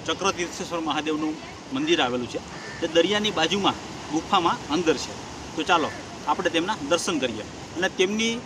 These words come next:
બિલકુલ બાજુમાં ખુખરી સ્મારક આવેલું છે કે જે ભારત અને પાકિસ્તાનના યુદ્ધ વખતે આપણા સૈનિકો જે શહીદ થયા હતા અને દરિયામાં આખી બોટે જળ સમાધિ લીધી હતી,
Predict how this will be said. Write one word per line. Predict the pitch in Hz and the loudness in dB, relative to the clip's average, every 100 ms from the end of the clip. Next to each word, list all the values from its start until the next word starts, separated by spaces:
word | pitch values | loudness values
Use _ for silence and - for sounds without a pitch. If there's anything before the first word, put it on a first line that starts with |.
| - | -6
બિલકુલ | 160 208 208 240 | -2 -2 2 0
બાજુમાં | 208 185 202 202 160 - - - - - | 2 2 2 2 2 -2 -12 -12 -14 -6
ખુખરી | 190 196 240 | -2 0 2
સ્મારક | - - 202 208 | 0 4 4 4
આવેલું | - 151 156 135 | 0 0 0 0
છે | - 240 - - | -2 -8 -8 -8
કે | - | -2
જે | 165 | 2
ભારત | 147 151 202 214 | 6 6 6 2
અને | 214 | 0
પાકિસ્તાનના | 190 - 196 - 196 190 180 | -2 0 -2 2 2 2 0
યુદ્ધ | 170 | 2
વખતે | 170 - 127 104 - - | 2 0 -4 -4 -12 -8
આપણા | 143 143 180 - - - | -6 0 2 2 0 -10
સૈનિકો | - 151 185 196 190 185 | -2 0 0 0 0 0
જે | 160 180 | 0 -2
શહીદ | - 147 175 170 | 0 0 0 0
થયા | 165 160 | 0 4
હતા | 156 | 4
અને | 139 165 160 | 4 2 -2
દરિયામાં | 143 147 170 175 180 175 - - - - - | -4 0 0 0 0 -2 -8 -14 -14 -14 -10
આખી | - - | -8 -4
બોટે | 175 170 190 175 | 0 0 0 -2
જળ | 135 196 | 4 2
સમાધિ | - 196 175 160 | 4 2 4 4
લીધી | 156 123 160 | 2 2 -2
હતી, | - 117 | -2 -6